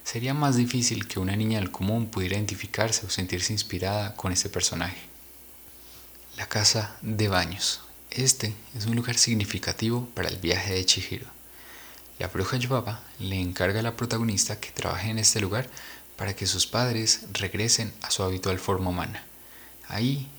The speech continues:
Chihiro no solo encuentra cientos de criaturas extrañas, también debe luchar contra el olvido. La empiezan a nombrar de otra manera, y eso impacta en la forma como ella se percibe.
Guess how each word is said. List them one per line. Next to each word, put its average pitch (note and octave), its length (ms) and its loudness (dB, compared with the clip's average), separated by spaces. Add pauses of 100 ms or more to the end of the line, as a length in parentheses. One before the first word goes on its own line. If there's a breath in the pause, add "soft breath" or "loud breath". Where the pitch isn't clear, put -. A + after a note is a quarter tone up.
(120)
Chihiro C3 380 4
no D3+ 140 4
solo C#3+ 240 4
encuentra G#2 580 0 (560)
cientos A#2 640 8
de G2+ 120 0
criaturas F#2+ 580 0
extrañas, - 720 2 (440 loud breath)
también F#2+ 240 0
debe A2 200 2
luchar A2 480 0
contra G2 340 0
el F2+ 80 2
olvido. F2 420 2 (460 loud breath)
La G2 100 0
empiezan G#2 540 2 (180)
a - 60 -4
nombrar G2+ 380 2
de B2 100 2
otra B2 240 -2
manera, G#2 380 -2 (600)
y G#2 200 -4
eso A#2 260 -2 (240)
impacta G#2 360 -4
en A2 40 -2
la G2 80 0
forma G2 400 -2
como F2+ 240 -2
ella F#2 160 0
se - 140 0
percibe. E2+ 420 0